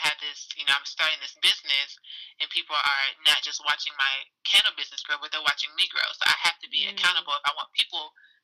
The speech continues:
Speaker 1: to do what I'm asking them to do, which is to own their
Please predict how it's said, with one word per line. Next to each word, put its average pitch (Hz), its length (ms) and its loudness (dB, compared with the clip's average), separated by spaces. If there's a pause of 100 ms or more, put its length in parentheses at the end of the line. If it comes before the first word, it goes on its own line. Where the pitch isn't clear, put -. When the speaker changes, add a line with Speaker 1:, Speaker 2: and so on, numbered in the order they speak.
(320)
Speaker 1:
to - 80 -8
do 165 240 0
what 156 160 2
I'm 147 160 2
asking 156 240 -2
them 170 160 -6
to - 160 -12
do, 135 160 -4 (560)
which 160 240 0
is 156 400 4
to - 160 0 (400)
own 151 400 -4 (240)
their 156 80 0